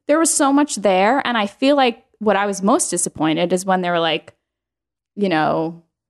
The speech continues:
"This is part of Black culture." There, and they were like, "It's historical." And then that was it. Like, we didn't really go into, like, the nuance. And when we look at her picking the costumes and the badges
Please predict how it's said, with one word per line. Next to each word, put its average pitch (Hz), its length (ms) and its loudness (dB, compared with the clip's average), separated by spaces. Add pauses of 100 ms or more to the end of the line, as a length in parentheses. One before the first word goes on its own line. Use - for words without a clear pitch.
(200)
"This 330 200 0
is 269 100 -2
part 208 240 -2
of 202 100 0
Black 208 220 -2
culture." 196 960 0 (1200)
There, 220 280 2
and 233 140 4
they 202 80 2
were 190 80 4
like, 190 140 2
"It's 196 140 -2
historical." 190 1120 2 (220)
And 254 120 2
then 359 80 4
that 370 140 0
was 269 180 2
it. 170 180 0
Like, 202 160 0
we 269 100 4
didn't 349 260 2
really 294 180 4
go 240 160 2
into, 233 180 2
like, 202 220 0
the 190 80 2
nuance. 202 600 2
And 233 160 2
when 226 120 2
we 277 160 6
look 320 200 0
at 294 100 0
her 226 120 2
picking 240 400 0
the 185 60 -2
costumes 214 720 -2
and 175 120 -6
the 160 60 -6
badges 190 720 -2